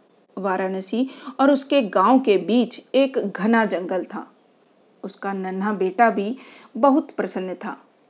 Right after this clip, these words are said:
क्योंकि पिता ने रास्ते में उसे उसकी मनपसंद चीजें खरीद कर दे दी।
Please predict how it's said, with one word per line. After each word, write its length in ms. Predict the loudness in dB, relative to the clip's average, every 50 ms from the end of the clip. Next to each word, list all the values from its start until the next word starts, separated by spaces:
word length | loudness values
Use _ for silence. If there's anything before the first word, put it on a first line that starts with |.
| _ _ _ _ _ _ _
क्योंकि 480 | -8 -8 -8 -8 -6 -6 -6 -6 -6 -8 -16 -20 -20 -20 -20 _ _
पिता 280 | -2 0 4 4 6 6
ने 300 | 6 6 6 4 2 0 -2
रास्ते 500 | -2 -2 -2 -2 -2 -4 -2 0 2 2
में 260 | 2 2 0 -2 -6 -8 -8
उसे 460 | -10 -2 2 2 2 2 2 -4 -10 _ _ _
उसकी 460 | -6 -6 -6 -4 0 2 2 2 2 -2 -6 -4
मनपसंद 680 | -4 -2 0 -2 -2 0 -2 -2 -2 0 0 0 0
चीजें 600 | -2 -4 -4 -6 -4 2 2 2 2 2 -4 -10 -8
खरीद 320 | -2 0 0 0 -2 -2
कर 180 | -4 -4 -4 -2
दे 160 | 0 -2 -2
दी। 200 | -2 -4 -10